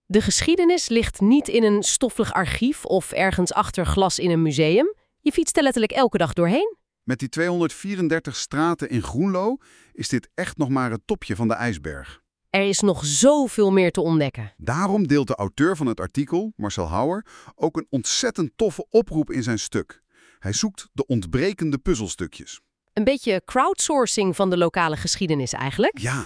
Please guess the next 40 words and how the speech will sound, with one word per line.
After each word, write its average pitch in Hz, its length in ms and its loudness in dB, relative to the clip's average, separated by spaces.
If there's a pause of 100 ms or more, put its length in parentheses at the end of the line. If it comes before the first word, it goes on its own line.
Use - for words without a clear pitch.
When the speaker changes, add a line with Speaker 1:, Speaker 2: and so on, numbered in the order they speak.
(360)
Speaker 2:
dus - 180 -6 (200)
als 147 220 0
jij 143 280 0
luistert 156 640 -4 (200)
en 120 120 -4
je 113 100 2
weet 113 200 2
meer 156 320 2
over 120 200 -2
het 110 100 -4
mysterie 143 520 -2
van 127 140 -2
de 117 140 0
Raboldesteeg, 131 1000 -2 (380)
of 117 120 -10
je 147 80 0
kunt 180 200 0
de 156 80 0
familie 160 420 0
Bleumink 165 540 0
met 139 120 -2
een - 160 -4
K 170 360 -2
in 139 160 2
de 139 80 2
archieven 143 440 -4
vinden. 135 420 -2 (120)
Speaker 1:
Of - 140 0
als - 180 2
je - 80 -4
in 220 140 4
vredesnaam 226 800 2
weet 165 240 0
wat 185 180 0
een 143 220 2
barken 262 500 2
was 196 300 0
in 233 120 2
de 190 100 2
Barkenkamp. 262 840 0